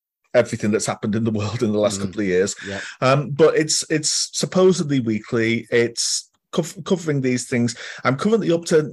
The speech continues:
Speaker 1: nineteen sixty-seven, and I actually, I am doing, uh, the, the episode that is going out tonight as we record this is a-,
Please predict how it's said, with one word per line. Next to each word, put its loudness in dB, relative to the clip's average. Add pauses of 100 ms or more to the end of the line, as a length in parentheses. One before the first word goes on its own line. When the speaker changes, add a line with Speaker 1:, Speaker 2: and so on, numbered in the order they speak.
(100)
Speaker 1:
nineteen -2
sixty-seven, -4
and 0
I 2
actually, -4 (320)
I 2
am 2
doing, -2 (180)
uh, 0
the, -4
the 0
episode -2
that -6
is -6
going 0
out -2
tonight -4
as -6
we -2
record 0
this -4
is -2
a-, 0